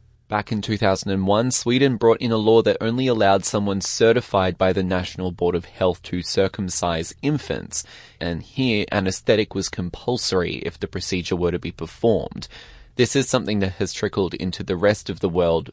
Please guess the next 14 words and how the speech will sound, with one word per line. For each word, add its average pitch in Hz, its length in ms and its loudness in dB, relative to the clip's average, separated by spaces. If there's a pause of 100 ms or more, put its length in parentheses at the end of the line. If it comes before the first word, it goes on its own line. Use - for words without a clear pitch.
cementing 101 640 -2
anaesthetic 90 640 -2
as 90 140 -6
pretty 127 260 -2
much 131 240 -2
a 117 60 -4
necessity 101 760 -2 (360)
if 107 160 -2
the 113 100 -4
procedure 98 500 0
is 90 240 -2
to - 140 -6
be 85 220 -4
performed. - 760 -2